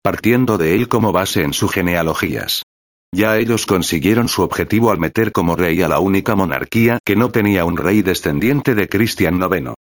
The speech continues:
que es la monarquía española. El rey Felipe sexto de España es descendiente directo por el lado materno de Cristian noveno, ya que la reina madre de España, Sofía,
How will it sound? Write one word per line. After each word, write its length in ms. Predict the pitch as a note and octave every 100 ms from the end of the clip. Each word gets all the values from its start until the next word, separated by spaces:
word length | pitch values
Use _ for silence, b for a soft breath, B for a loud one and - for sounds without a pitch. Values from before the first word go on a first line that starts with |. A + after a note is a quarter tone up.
| -
que 180 | F2+
es 140 | A#2 A#2
la 120 | A#2+
monarquía 580 | A2+ F#2 C2 E2 G2+ G#2
española. 520 | F#2 F#2+ F#2 C#2 A#1 - _ _ _ _
El 240 | F2+ E2+
rey 200 | C#2+ G2+
Felipe 380 | - F2+ A2 -
sexto 420 | - A2 - A2
de 100 | G2+
España 460 | F#2+ - A#2+ B2 G#2
es 140 | A2+
descendiente 680 | G#2 F2+ E2+ D2 A2 C#3+ C#3+
directo 400 | F#2 F2 - C#3
por 160 | A2+ F#2+
el 120 | F2+
lado 220 | F2 G#2
materno 460 | G2+ G2+ G#2+ A2+ F#2
de 100 | D#2+
Cristian 520 | G2 A2+ - E2+ F2+
noveno, 340 | F#2 F2+ B1+ - _ _
ya 180 | F#2+ G#2+
que 120 | C3
la 100 | G#2
reina 380 | G2 A2 A#2 F#2
madre 340 | F2+ E2 D#2
de 160 | D2+ C#2
España, 440 | - F2+ C2 A1+ - _ -
Sofía, 460 | - G#2+ E2 A1+